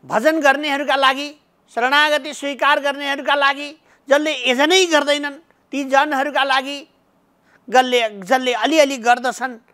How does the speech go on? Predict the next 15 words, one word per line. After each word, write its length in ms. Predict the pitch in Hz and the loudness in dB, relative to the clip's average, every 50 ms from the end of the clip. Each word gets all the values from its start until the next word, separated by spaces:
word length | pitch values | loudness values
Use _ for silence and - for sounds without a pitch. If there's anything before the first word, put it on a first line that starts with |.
| _ _ | _ _
अलिअलि 380 | - 240 220 214 214 214 220 214 | -6 -4 -2 -2 -2 -2 -4 -2
गर्दैनन्, 560 | 190 214 220 226 247 285 302 320 302 269 269 254 _ _ _ _ - | 2 4 4 4 4 0 -4 -4 -8 -12 -14 -20 _ _ _ _ -10
यस्तै 280 | 233 - - 233 202 | -10 -8 -8 -8 -8
जसरी 440 | 180 175 190 - - 226 214 208 220 | -8 -10 -12 -10 -8 -8 -6 -6 -6
गृहस्थीजनहरूले 920 | 202 202 240 254 233 - - 302 320 339 311 320 320 320 311 302 294 285 240 - _ - _ _ - | -6 -6 -6 -8 -8 -8 -10 -6 -2 0 0 0 0 -2 -2 -2 -4 -4 -6 -8 _ -20 _ _ -8
ज्यादै 480 | 170 202 226 254 277 294 311 339 359 381 403 403 392 - | 0 4 4 4 4 4 0 -2 0 0 0 0 -2 -4
शरणम 440 | - 277 311 302 302 311 311 302 302 | -4 -2 -2 0 0 0 -2 -4 -4
परेर 320 | 302 294 277 285 269 262 247 208 - _ _ _ _ _ | -4 -2 0 0 -2 -2 -4 -6 -8 _ _ _ _ _
यजन 300 | - 247 240 226 240 240 | 0 0 0 0 -4 0
गर्न 260 | 208 233 220 214 214 202 | 2 2 2 2 -2 -6
त 100 | - 196 | -8 -10
सक्दैनन्, 480 | - - 311 302 - 440 415 370 330 285 _ _ _ _ _ _ _ _ _ - | -8 -6 -6 -6 -4 -6 -6 -6 -8 -14 _ _ _ _ _ _ _ _ _ -2
समयको 440 | - 285 269 277 277 277 269 254 | 0 2 2 4 2 0 2 0
अभाव 500 | 247 240 214 202 269 311 359 392 392 381 | 0 0 4 6 8 8 8 8 6 4
हुन्छ। 220 | 349 349 349 277 | 0 -6 -8 -10